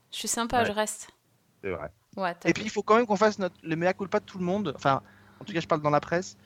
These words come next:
Speaker 3: euh, parce que tout le monde s'est vau-, et avec Fred, on en avait parlé et on pensait la même chose. Euh,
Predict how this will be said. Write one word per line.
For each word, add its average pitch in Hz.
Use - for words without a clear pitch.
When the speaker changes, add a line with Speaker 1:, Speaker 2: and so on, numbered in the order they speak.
Speaker 3:
euh, 135
parce 135
que 165
tout -
le 214
monde 247
s'est -
vau-, 156
et 151
avec 156
Fred, 214
on 180
en 147
avait 135
parlé 170
et 120
on 123
pensait 139
la 139
même 143
chose. 185
Euh, 131